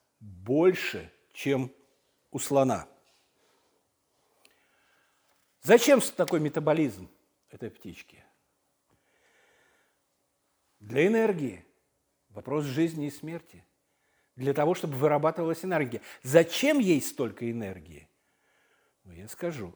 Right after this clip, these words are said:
Обыкновенная птица э, средняя, в секунду может сделать до пяти взмахов крыльями. Это много, да, или нет?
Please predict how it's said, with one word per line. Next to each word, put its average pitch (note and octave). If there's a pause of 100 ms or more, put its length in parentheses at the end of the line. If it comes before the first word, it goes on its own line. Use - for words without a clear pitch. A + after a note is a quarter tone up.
Обыкновенная A#3+
птица - (960)
э, B2
средняя, C3+ (640)
в -
секунду C#3 (560)
может F3+ (140)
сделать A#2 (400)
до F3 (160)
пяти D3
взмахов C#3+
крыльями. A2 (1080)
Это A#2
много, D#3+ (320)
да, D#3+ (100)
или C3+
нет? G2